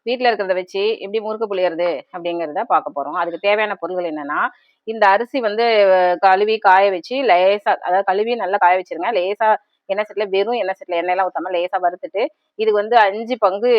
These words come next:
அரிசி எடுத்துக்கிட்டீங்கன்னா, ஒரு பங்கு உளுந்து, நம்ம வாசனை வர மாதிரி வறுத்து எடுத்து அரைச்சிட்டு வந்துருங்க மிஷின்ல. இத, இந்த வீடியோ நான் வேணும்னா அப்புறமே போடுறேன். ஆனா இப்ப ப்ராசஸ் நிறைய இருக்கிறதுனால இந்த மாவை நான் ரெடி பண்ணி வச்சுட்டு தான் உங்களுக்கு காமிக்கிறேன்.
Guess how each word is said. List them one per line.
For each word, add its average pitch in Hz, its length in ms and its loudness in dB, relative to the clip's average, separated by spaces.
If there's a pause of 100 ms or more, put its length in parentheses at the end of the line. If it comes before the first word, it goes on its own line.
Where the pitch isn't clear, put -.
(120)
அரிசி 196 240 0
எடுத்துக்கிட்டீங்கன்னா, 185 520 -4
ஒரு 202 200 0
பங்கு 190 300 0 (160)
உளுந்து, 202 320 -2 (120)
நம்ம 175 200 -8
வாசனை 180 340 2
வர 170 240 -2
மாதிரி 165 240 -6 (340)
வறுத்து 190 400 2
எடுத்து 180 320 0 (240)
அரைச்சிட்டு 202 360 0
வந்துருங்க 170 300 -4
மிஷின்ல. 185 460 -2
இத, 190 260 0
இந்த 202 200 -2
வீடியோ 240 320 -2
நான் 180 180 -2
வேணும்னா 202 360 -2
அப்புறமே 214 380 -2
போடுறேன். 196 360 0 (280)
ஆனா 202 160 0
இப்ப 208 180 -2
ப்ராசஸ் 233 400 2
நிறைய 208 280 2
இருக்கிறதுனால 185 520 0
இந்த 196 140 0
மாவை 190 280 4
நான் 175 180 0
ரெடி 196 160 -4
பண்ணி 202 220 0
வச்சுட்டு 190 280 -6
தான் 202 120 2
உங்களுக்கு 165 220 -2
காமிக்கிறேன். 175 360 0